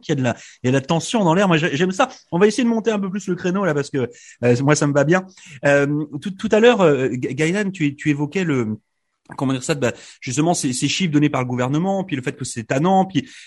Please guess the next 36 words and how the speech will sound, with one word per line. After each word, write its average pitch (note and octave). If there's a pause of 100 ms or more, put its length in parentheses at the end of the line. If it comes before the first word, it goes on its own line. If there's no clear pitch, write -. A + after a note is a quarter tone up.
le B2+
fait D#3
à C#3+
un C3+
moment C3+
donné D#3
qu'on, B2
on, B2
on B2
sait C3
plus D#3+
où, B2+ (260)
où, D#3+
où F3
est-ce F3
qu'on C#3+
en D3+
est. B3 (300)
Euh, B2+ (240)
d'après C#3+
toi, A#3+
ju-, F3
enfin, D3+
ju-, C#3+
jusqu'à G#3
où C#4+
ça E3+
peut E3
aller D#3
ça ? A#2
Est-ce B2+
que, G#3+
est-ce D#3
que A3
justement G3+
ces, D3+